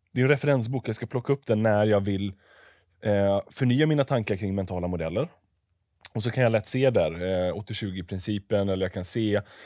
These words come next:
fem varför, eller återgång till medelvärde, eller covid-matrisen.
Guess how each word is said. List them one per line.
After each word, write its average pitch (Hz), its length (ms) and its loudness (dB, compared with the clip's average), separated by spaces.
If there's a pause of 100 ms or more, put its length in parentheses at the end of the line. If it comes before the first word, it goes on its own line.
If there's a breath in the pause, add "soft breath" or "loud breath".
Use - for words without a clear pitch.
(200 loud breath)
fem 101 340 0
varför, 110 680 4
eller 98 400 -2
återgång 92 360 -8
till 98 120 -6
medelvärde, 98 580 -2
eller 92 140 -2
covid-matrisen. 110 1300 -2